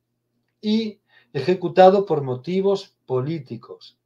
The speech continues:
Esto no termina de quedar claro en muchas personas, muchos, eh, iba a decir estudiosos, no sé hasta qué punto, no queda claro porque el antisemitismo que los mismos evangelios ya denotan,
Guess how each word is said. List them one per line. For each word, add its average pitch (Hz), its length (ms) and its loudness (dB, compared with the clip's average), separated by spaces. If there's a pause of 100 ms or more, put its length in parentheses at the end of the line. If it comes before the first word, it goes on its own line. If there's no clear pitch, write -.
Esto 165 380 -2
no 180 120 -4
termina 185 600 -2
de 160 240 -6
quedar 151 400 -6
claro 175 560 -4 (800)
en 147 400 -4
muchas 151 340 -6
personas, 160 640 -6
muchos, 147 560 -6
eh, 95 360 -16
iba 147 100 -8
a 147 40 -8
decir 139 180 -4
estudiosos, 131 640 -2
no 143 100 -6
sé 139 160 -8
hasta 127 160 -10
qué 131 80 -2
punto, 147 400 -4 (440)
no 190 120 2
queda 220 240 4
claro 208 340 4
porque 151 300 -6
el 151 60 -2
antisemitismo 143 1300 -4 (800)
que 143 380 -8 (160)
los 123 240 -12
mismos 170 500 -6
evangelios 151 800 -2
ya 156 180 0
denotan, 151 560 -6